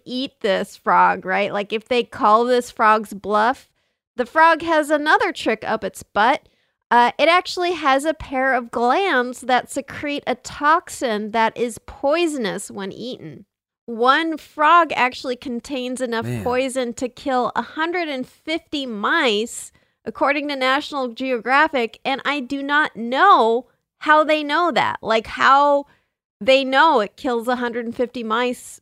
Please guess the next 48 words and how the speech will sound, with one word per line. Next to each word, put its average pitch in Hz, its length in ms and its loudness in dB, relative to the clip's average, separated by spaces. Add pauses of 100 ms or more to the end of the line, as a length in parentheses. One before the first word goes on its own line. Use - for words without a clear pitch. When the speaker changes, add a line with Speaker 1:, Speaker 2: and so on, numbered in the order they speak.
(120)
Speaker 1:
per 240 240 -2
frog. - 640 2 (460)
Speaker 2:
Yeah, 131 240 0
I 143 40 2
don't, 147 280 -4
I 123 120 -4
don't 165 200 2
know 151 160 4
how 147 120 2
they 143 120 2
would, 123 200 -2
I 127 120 -4
was 135 120 -4
just 123 200 -8
thinking 127 320 -4
that. 107 200 -8
I 110 60 -6
don't, 123 200 -6
I 123 140 -2
love 175 240 2
when 196 80 4
they 143 120 2
measure 120 340 -4
stuff - 260 -10
like 95 200 -12
that, 85 280 -14
though. 73 240 -20 (280)
It's - 80 -12
kinda 226 180 4
like 196 160 2
horsepower. 127 520 -2
Speaker 1:
Yeah. 90 280 2 (220)
Speaker 2:
I 131 100 0
always 143 200 2
think 123 220 -6
about 101 280 -8
when 107 120 -8
they 117 100 -6
say 117 220 -6
horsepower 107 560 -8
with - 260 -2
a 339 60 0
car, - 200 -2
I - 100 -4
always - 200 -4
Speaker 1:
<laughs> - 80 -14
Speaker 2:
picture, - 260 -12
like, 78 300 -16